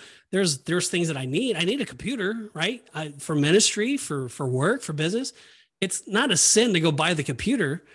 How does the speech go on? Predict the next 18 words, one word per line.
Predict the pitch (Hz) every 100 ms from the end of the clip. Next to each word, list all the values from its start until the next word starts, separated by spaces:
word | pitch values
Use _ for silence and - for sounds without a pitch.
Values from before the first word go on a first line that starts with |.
| - _ -
but | 190
I'm | 208
not | 254 233 170
working | 147 175 269 214 156
to | 135
buy | 131 135
the | 123
computer. | 127 117 139 113
I'm | 127 185
not | 233 185 139
doing | 147 214 294 208 135
it | 131 151
so | - - 170
that | 160
I | 151
can | 147 135
get | 123 262
it. | 139 117